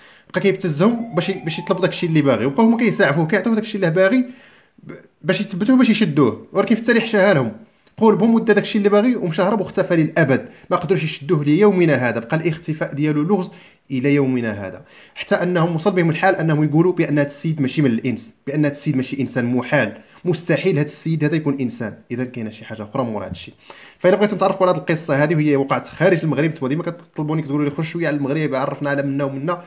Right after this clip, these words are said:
اليوم هذه القصه بر-، بعيده عن المغرب، في ميريكان، فاعطيونا جيم وخليونا نبداو في هذه القصه الممتعه هذه.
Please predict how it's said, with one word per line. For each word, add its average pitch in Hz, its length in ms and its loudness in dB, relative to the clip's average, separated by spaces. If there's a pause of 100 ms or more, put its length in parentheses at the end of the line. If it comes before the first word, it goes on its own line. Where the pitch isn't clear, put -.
(280)
اليوم 147 180 2
هذه 147 80 -2
القصه 143 280 -4
بر-، 131 380 -2
بعيده 147 200 0
عن 139 60 2
المغرب، 135 380 -2
في 135 100 -6
ميريكان، 147 380 0
فاعطيونا 120 460 -2
جيم 165 380 0 (360)
وخليونا 165 300 2
نبداو 120 180 0
في 123 80 -4
هذه 113 60 -4
القصه - 320 -10
الممتعه 104 580 0
هذه. - 120 -20